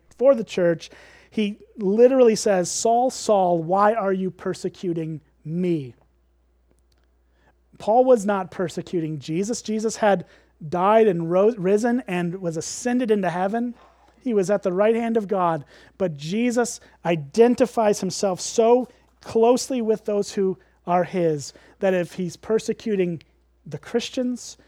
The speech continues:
he's persecuting Jesus. And so here you have Paul saying, "Listen, it is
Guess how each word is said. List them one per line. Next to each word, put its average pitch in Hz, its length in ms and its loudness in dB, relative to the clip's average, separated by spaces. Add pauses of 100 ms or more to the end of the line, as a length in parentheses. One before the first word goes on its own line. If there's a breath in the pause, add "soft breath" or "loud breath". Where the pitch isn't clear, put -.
(140)
he's 160 180 -12
persecuting 160 800 -8 (420)
Jesus. 143 760 -12 (1500 loud breath)
And 202 160 0
so 208 160 2
here 214 240 -2
you 226 200 0
have 190 340 0 (320 soft breath)
Paul 202 400 4
saying, 196 420 0
"Listen, 196 400 0
it 208 160 4
is 170 160 2